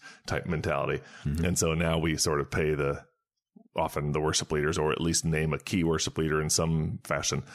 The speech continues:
Speaker 1: And so, um, the, the idea of those leaders not just being there just to play the guitar, but to be there to actually help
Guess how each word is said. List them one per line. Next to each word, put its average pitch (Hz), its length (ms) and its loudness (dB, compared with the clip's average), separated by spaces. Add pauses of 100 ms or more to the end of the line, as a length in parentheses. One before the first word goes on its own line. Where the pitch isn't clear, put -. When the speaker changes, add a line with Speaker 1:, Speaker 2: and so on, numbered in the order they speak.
(360)
Speaker 1:
And 82 380 2
so, 85 460 4
um, 76 480 -2 (180)
the, 80 420 0
the 85 160 2
idea 87 440 2
of 80 380 0 (160)
those 98 260 2
leaders 82 480 2 (680)
not 104 360 0
just 104 180 2
being 101 200 2
there 92 160 4
just 87 220 0
to - 60 -2
play 101 200 0
the 85 80 0
guitar, 80 580 0
but 85 280 -2
to 82 140 0
be 92 180 0
there 82 240 2
to 76 360 -2 (160)
actually 80 500 0 (320)
help 92 260 -2